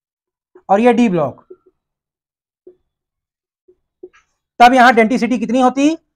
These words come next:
बाइडेंटेड। क्या होता? बाइडेंटेड। ये हो गया बाइडेंटेड। ये तो था आपका लिगैंड, कंप्लीट कॉन्सेप्ट। आपका type of ligand on the basis of charge, on the basis of density,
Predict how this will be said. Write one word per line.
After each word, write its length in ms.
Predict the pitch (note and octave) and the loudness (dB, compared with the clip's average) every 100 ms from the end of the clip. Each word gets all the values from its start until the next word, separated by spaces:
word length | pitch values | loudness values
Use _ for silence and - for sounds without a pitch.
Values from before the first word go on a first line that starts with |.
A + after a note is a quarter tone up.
| _ - | _ -12
बाइडेंटेड। 720 | D3 G#3+ A#3+ F#3 D3+ C3 A#2 | 2 4 4 2 -4 -10 -4
क्या 140 | G#3 | 4
होता? 440 | A3 A3 B3+ D#4 - _ _ _ _ | 4 6 4 4 0 _ _ _ _
बाइडेंटेड। 800 | C#3+ E3 G#3+ A#3+ F3+ D#3 C3+ A2+ _ _ _ _ - | -4 4 4 4 0 -8 -10 -16 _ _ _ _ -8
ये 120 | F#3+ | -6
हो 120 | C3 | -6
गया 260 | A2+ A2 - _ _ _ _ _ _ _ _ - | -10 -20 -20 _ _ _ _ _ _ _ _ -8
बाइडेंटेड। 720 | D3 G3+ A#3+ A#3 D#3+ C3 - _ _ _ _ _ _ _ F#3 | 0 2 2 0 -6 -10 -16 _ _ _ _ _ _ _ -2
ये 200 | G#3+ B3+ | 2 4
तो 140 | B3+ | 2
था 120 | G#3+ | 4
आपका 300 | A#3 G#3+ C4 | 4 4 2
लिगैंड, 420 | A#3+ F#3 F3 E3+ C3+ | 2 0 -2 -4 -4
कंप्लीट 500 | G#3+ G#3+ B3 D4 D4 | -2 0 2 2 2
कॉन्सेप्ट। 460 | A3 F3+ D#3+ - _ _ _ _ - | -2 -2 -10 -12 _ _ _ _ -2
आपका 300 | G3 G3 A3+ - | 0 2 0 4
type 280 | F#3+ G#3 A3+ | 4 4 4
of 160 | A3 | 2
ligand 280 | A3 A3+ A3+ | 2 0 0
on 140 | G#3 | 0
the 80 | G3 | -2
basis 280 | F#3+ G3 F#3 | -4 -4 -2
of 160 | G3 - | -4 0
charge, 340 | G3+ G#3 A#3 - _ _ | 4 4 2 -2 _ _
on 160 | F#3+ G#3 | -4 0
the 80 | G#3 | 0
basis 320 | G3 G3 F#3+ | 0 -4 -2
of 120 | F#3+ | -4
density, 500 | F3 E3 G3+ G#3 A#3 | -4 -6 -8 -6 -6